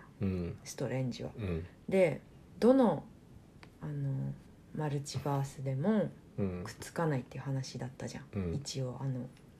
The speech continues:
Speaker 2: 知ってる限りでは。
Speaker 1: そうだね。
Speaker 2: なんか、それも、なんていうの？こう、意味あってみたいなのをさ、含ませてるよね。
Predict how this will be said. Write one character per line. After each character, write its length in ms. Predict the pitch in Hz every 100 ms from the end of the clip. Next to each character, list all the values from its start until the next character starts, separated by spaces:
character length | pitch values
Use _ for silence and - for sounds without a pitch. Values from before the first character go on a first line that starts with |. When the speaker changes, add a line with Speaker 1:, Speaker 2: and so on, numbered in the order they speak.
| -
Speaker 2:
知 160 | - 139
っ 20 |
て 140 | - 147
る 120 | 139
限 220 | 135 123
り 40 | -
で 0 |
は。 180 | 110
Speaker 1:
そ 0 |
う 40 | 90
だ 80 | -
ね。 200 | 82 80 - - - - - - - - - - - -
Speaker 2:
な 80 | 165
ん 60 | 160
か、 180 | 143 139 - - -
そ 200 | - 202
れ 140 | 196 202
も、 260 | 202 190 - - - - - - - - - - -
な 100 | 170
ん 80 | 160
て 120 | 143
い 20 |
う 40 | 135
の？ 80 | 147 - - - - - - - - - -
こ 320 | - 143 139 - - - - - - - - - - - - - - - - - - - - - -
う、 40 |
意 60 | 233
味 200 | 220 170
あ 100 | 180
っ 60 | - -
て 300 | - 156 139 - - - - - - - - - - - - -
み 80 | 165
た 140 | 160 151
い 80 |
な 120 | 135 135
の 240 | 135 127
を 60 | 131
さ、 140 | 135
含 320 | 139 - 180
ま 120 | 185
せ 160 | 185 156
て 160 | 139 135
る 120 | 131
よ 100 | 135
ね。 180 | 147